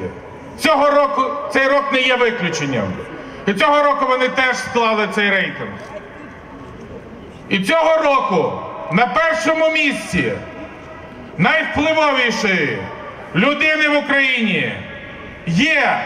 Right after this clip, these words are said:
вперше не президент України, не прем'єр-міністр України, не олігарх який-небудь, не, навіть не лідери опозиції.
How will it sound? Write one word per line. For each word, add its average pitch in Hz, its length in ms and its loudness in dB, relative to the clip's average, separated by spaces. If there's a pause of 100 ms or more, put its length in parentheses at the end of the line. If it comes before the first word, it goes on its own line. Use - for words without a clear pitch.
(220)
вперше 277 760 2 (640)
не 277 200 4
президент 320 680 0
України, 170 560 0 (920)
не 320 340 4
прем'єр-міністр 302 1000 2
України, 165 600 0 (840)
не 330 400 4
олігарх 320 680 4
який-небудь, 202 800 0 (1700)
не, 240 320 4 (880)
навіть 285 340 4
не 247 80 0
лідери 226 320 4
опозиції. 185 680 -2